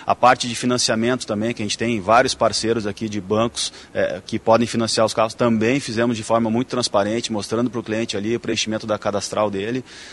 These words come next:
É como o Roberto falou, é, é ser o mais transparente possível pra ter tranquilidade, dar tranquilidade pro cliente comprar um carro com a gente.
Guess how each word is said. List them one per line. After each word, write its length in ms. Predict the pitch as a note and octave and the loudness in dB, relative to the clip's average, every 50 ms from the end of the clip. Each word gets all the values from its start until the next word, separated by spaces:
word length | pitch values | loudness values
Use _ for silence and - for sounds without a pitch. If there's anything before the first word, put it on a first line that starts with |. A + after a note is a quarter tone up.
| - - - - - - - - - - | -20 -20 -20 -20 -20 -20 -20 -18 -2 0
É 60 | - | 0
como 160 | - E3+ F3 | 2 4 6
o 40 | F3+ | 6
Roberto 200 | F3+ E3+ F#3+ - | 6 6 6 4
falou, 340 | - G#3+ E3+ C3 G#2+ G2 F2+ - | 4 4 6 6 6 6 4 2
é, 260 | - F#2 - - A2+ | 0 0 2 2 4
é 60 | A2+ | 4
ser 160 | - - C#3+ | 6 8 8
o 80 | D3 D3 | 8 8
mais 260 | C3+ C3 D3 F3+ - | 10 8 8 8 6
transparente 640 | - F3+ E3 - - C3 A#2 A2+ A#2+ C#3 D3+ - - | 4 2 2 4 6 6 6 6 6 4 2 -2 -6
possível 680 | - G#2+ - - - A#2+ C#3+ D3+ C#3+ D#3+ D#3+ D#3+ D3 - | -6 -4 -4 -2 2 2 2 2 2 -2 -4 -4 -4 0
pra 100 | - A#2 | 0 0
ter 140 | A2 - C3+ | 2 2 0
tranquilidade, 800 | - - D3+ E3 F3+ - F3 D#3+ D3+ A#2+ A2+ A#2 A#2+ C3+ C#3 C3+ | 0 2 2 2 4 4 2 2 4 6 8 8 8 8 4 4
dar 160 | A2+ B2+ C3 | 6 6 6
tranquilidade 480 | - - C#3+ - D3 B2 B2 A#2+ A#2+ - | 6 4 0 -2 0 2 2 2 2 0
pro 100 | - B2 | -4 -8
cliente 240 | - B2+ B2 B2 - | -4 -4 -4 -4 -4
comprar 200 | C3 A#2+ B2+ B2 | -4 -2 0 0
um 60 | A#2+ | 0
carro 200 | - A#2+ A#2+ A#2+ | 0 0 -2 0
com 80 | - B2 | -2 -2
a 60 | A2+ | -2
gente. 400 | G#2 G2 E2+ - - - - | -2 -6 -8 -8 -10 -12 -14